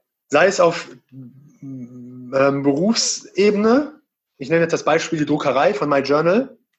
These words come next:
wenn wir da von Anfang an klarstellen, wir wollen die und die Qualität, ohne Shishi, Shishi und ja, komm, wir fangen einfach erstmal an, wir müssen ja jetzt nicht direkt so, äh, alle Regeln aufzählen und so, für beide Seiten immer besser, Win-Win.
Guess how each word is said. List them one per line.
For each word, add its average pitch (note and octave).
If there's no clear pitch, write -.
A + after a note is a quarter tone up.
wenn D3+
wir D#3+
da E3+
von E3+
Anfang G3
an F#3
klarstellen, E3+
wir D#3
wollen E3
die F#3+
und F3
die F3
Qualität, E3
ohne F3
Shishi, E3+
Shishi G3+
und D#3
ja, D#3
komm, E3+
wir D#3+
fangen E3
einfach D#3+
erstmal D3+
an, E3
wir D3
müssen D#3
ja D3+
jetzt D3
nicht -
direkt D3
so, C#3+
äh, C3+
alle C3+
Regeln E3+
aufzählen D#3+
und D#3
so, D#3
für D3
beide F3+
Seiten D3+
immer D#3+
besser, A#2
Win-Win. A#2+